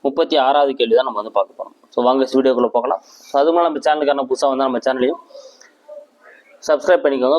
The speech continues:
கூட பக்கத்துல இருக்கிற பெல் பட்டனை கிளிக் பண்ணி notification all அப்படின்றதையும் கொடுத்துக்கோங்க. அப்பதான் நம்ம போடுற வீடியோஸ் உடனடியா உங்களுக்கு வந்துட்டு இருக்கும். ஓகேங்களா? So, ஃபர்ஸ்ட் கொஸ்டின் பார்க்கலாம் பாருங்க. ஃபர்ஸ்ட் கொஸ்டின் பார்க்கறதுக்கு முன்னால நம்ம லாஸ்ட் வீடியோல ஒரு கொஸ்டின் பார்த்திருந்தோம். அதுக்கான ஆன்சர் இங்க பார்த்துட்டு இந்த வீடியோக்குள்ள வரலாம் பாருங்க.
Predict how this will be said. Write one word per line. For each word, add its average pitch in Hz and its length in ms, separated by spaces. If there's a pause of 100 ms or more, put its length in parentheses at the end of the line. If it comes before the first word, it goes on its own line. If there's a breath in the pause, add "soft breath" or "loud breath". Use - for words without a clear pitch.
கூட 151 140
பக்கத்துல 175 340
இருக்கிற 165 180
பெல் 147 160
பட்டனை 151 240
கிளிக் 131 180
பண்ணி 151 220
notification 156 460 (100)
all 175 160
அப்படின்றதையும் 135 460
கொடுத்துக்கோங்க. 107 380 (140)
அப்பதான் 165 300
நம்ம 151 200
போடுற 156 260
வீடியோஸ் 156 240 (160)
உடனடியா 175 360
உங்களுக்கு 117 300
வந்துட்டு 95 220
இருக்கும். 95 240 (800 loud breath)
ஓகேங்களா? 147 380 (680)
So, 165 140
ஃபர்ஸ்ட் 170 220
கொஸ்டின் 196 320
பார்க்கலாம் 139 260
பாருங்க. 143 200
ஃபர்ஸ்ட் 156 200
கொஸ்டின் 220 280
பார்க்கறதுக்கு 156 300
முன்னால 135 220 (480 loud breath)
நம்ம 135 180
லாஸ்ட் 165 320
வீடியோல 208 240
ஒரு 151 100
கொஸ்டின் 180 280
பார்த்திருந்தோம். 147 380 (180)
அதுக்கான 139 300 (100)
ஆன்சர் 196 260
இங்க 143 120 (120)
பார்த்துட்டு 175 340
இந்த 147 120
வீடியோக்குள்ள 131 340
வரலாம் 110 220
பாருங்க. - 180